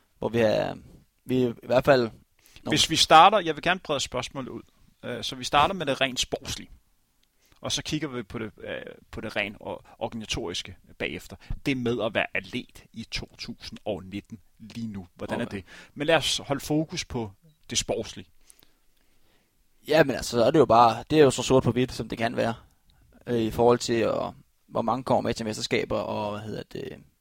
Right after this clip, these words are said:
Speaker 1: har vi nogen med deroppe, hvor det er rigtig sjovt. Og man siger, lige i øjeblikket, der er vi kun Theis med her om, hvad bliver det, halvanden måned? I, øh,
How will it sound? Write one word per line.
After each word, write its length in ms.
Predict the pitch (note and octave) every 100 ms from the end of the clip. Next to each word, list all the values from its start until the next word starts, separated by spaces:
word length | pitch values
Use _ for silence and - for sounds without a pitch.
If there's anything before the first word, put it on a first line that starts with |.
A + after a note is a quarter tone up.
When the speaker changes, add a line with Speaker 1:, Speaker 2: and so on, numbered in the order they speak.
| _ _ _
Speaker 1:
har 140 | B2+ A#2
vi 100 | A2+
nogen 180 | A2 A#2+
med 220 | A#2 B2+ - _ -
deroppe, 260 | A2+ G#2+ G2+
hvor 80 |
det 100 | G#2
er 40 | G#2
rigtig 220 | G#2+ A2+
sjovt. 260 | A2 - - _ _ _ _ _ _ _ _ _ _ -
Og 100 | A#2
man 80 | A2+
siger, 200 | B2 A#2+
lige 160 | C3+
i 40 | E3+
øjeblikket, 400 | C#3 C#3 C3+ B2+
der 60 |
er 80 | D3
vi 60 | B2+
kun 220 | B2+ A#2+
Theis 300 | C3 E2+ A#2+
med 160 | A#2 A#2+ _ -
her 440 | B2+ G#2+ A#2 - _ -
om, 300 | A2 G#2+ E2+ _ _ _ _
hvad 180 | - A#2+
bliver 140 | A#2
det, 180 | A#2 A#2
halvanden 320 | - A#2 A#2
måned? 260 | A#2+ A2+ A#2+ - _ _ _ _ _ _ _ _ _ _ _ -
I, 260 | A#2 G2+
øh, 240 | F#2 -